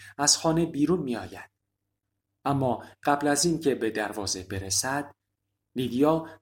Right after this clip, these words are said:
بدون هیچ احساس گناهی وحشیانه به سگ لگد می‌زند. زن بر سر او فریاد می‌کشد.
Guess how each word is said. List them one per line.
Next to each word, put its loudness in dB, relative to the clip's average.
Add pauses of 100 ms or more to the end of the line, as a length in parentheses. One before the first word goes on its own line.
بدون 6
هیچ 0
احساس 2
گناهی -2 (480)
وحشیانه 0
به 2
سگ 2
لگد -4
می‌زند. -4 (960)
زن 2 (200)
بر 6
سر 4
او 2
فریاد -2
می‌کشد. -8